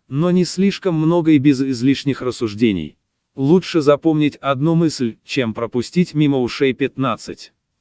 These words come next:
Один крепкий, хорошо вколоченный в стену,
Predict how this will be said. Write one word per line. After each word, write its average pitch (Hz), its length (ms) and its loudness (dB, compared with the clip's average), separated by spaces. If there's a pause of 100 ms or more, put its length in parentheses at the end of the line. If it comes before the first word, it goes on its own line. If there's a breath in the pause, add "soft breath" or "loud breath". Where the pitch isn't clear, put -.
(180)
Один 127 440 0
крепкий, 139 680 0 (120)
хорошо 156 480 2
вколоченный 151 640 0
в - 60 -8
стену, 123 500 -2